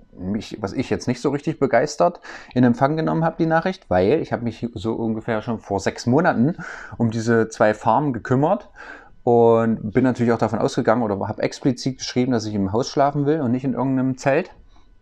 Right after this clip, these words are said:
Und ja, somit, äh, am selben Tag diese Nachricht zu bekommen.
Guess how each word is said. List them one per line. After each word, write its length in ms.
Und 680
ja, 420
somit, 480
äh, 920
am 200
selben 280
Tag 260
diese 220
Nachricht 300
zu 120
bekommen. 440